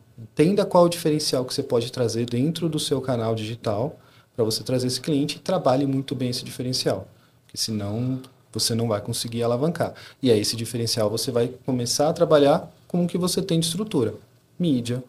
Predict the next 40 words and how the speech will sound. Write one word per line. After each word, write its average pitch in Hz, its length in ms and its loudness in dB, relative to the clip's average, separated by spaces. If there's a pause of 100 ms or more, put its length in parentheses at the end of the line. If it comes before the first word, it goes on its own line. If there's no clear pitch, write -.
(220)
por 104 140 -10
exemplo, 110 680 -2 (320)
é 101 40 -8
um 117 180 0
bom 110 220 2
cadastro. 113 880 2 (260)
Então, 107 160 -8
você 117 140 -2
se - 180 2
estrutura 139 800 2
pra 170 220 0
isso. 98 240 -4
Eu 98 80 -10
acho - 140 -4
que - 120 -6
o 123 120 0
e-commerce, 139 580 0 (340)
as - 80 -16
pessoas 127 280 0
vão, 180 80 4
"Ah, 165 280 4
o 147 60 -8
que 185 140 -6
que 208 160 -2
é 190 60 4
um 180 120 2
e-commerce 160 760 2 (280)
referência 147 600 4
pra 131 120 0
você?" 123 300 -2
Eu 98 40 -6
falo, 139 180 -8
"Não 247 160 0
existe." - 500 -4 (580)
Um 117 100 2
e-commerce, 185 520 4
ele 160 240 6
tem 156 220 2
que 165 80 0
ser 165 300 4